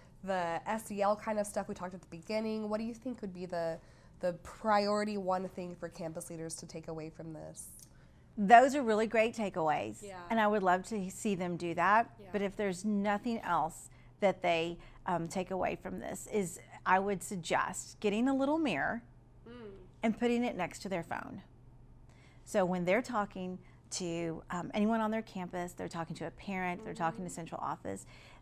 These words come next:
Speaker 2: they are getting a reflection of
Speaker 1: Mm.
Speaker 2: themselves, because our facial features and the way we, um,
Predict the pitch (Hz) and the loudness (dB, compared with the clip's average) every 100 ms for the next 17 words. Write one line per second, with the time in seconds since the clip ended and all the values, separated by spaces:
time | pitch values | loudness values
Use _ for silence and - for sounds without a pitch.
0 | - 170 202 208 214 175 175 190 185 160 | -6 2 4 4 2 0 0 -2 -2 -2
1 | 160 - 156 - 226 240 285 - - - | -4 -4 -4 -4 -4 -2 -4 -10 -20 -20
2 | 240 240 - 202 185 185 - 147 - - | -18 -8 0 0 0 -2 0 0 0 -4
3 | - - - - - 202 202 202 185 - | -10 -16 -20 -20 -6 -6 -2 -4 -4 0
4 | 175 175 - - - 208 247 - 220 - | 0 0 -6 -2 2 4 2 2 0 0
5 | 185 170 - 165 175 180 - - - - | -4 -2 -4 -6 -6 -8 -10 -14 -20 -20
6 | - - 214 190 190 190 185 185 185 185 | -20 -2 0 2 2 6 6 6 4 0
7 | 190 180 180 170 170 - - 160 - - | -2 -2 -2 -2 -4 -6 -6 -4 -4 -6